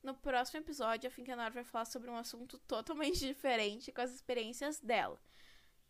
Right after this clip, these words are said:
Esse episódio é mais curtinho, porque é mais ou menos essa vibe que a gente queria trazer nesses episódios solos.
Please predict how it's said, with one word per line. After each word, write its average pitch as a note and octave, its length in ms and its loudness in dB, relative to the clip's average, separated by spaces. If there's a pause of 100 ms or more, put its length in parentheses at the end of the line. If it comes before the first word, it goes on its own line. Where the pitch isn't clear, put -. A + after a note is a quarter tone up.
Esse E4 280 0
episódio D4+ 380 2
é D4+ 40 -2
mais C#4 160 0
curtinho, B3+ 640 -4
porque C4+ 760 -2
é C#4 100 -2
mais D4 200 -2
ou D#4 60 -2
menos D4+ 220 -4
essa E4+ 220 2
vibe C4 300 0
que C4+ 100 -8
a C4+ 40 -8
gente C4 180 -8
queria B3 260 -2
trazer B3+ 340 0
nesses B3 380 -6
episódios - 760 -6
solos. - 640 0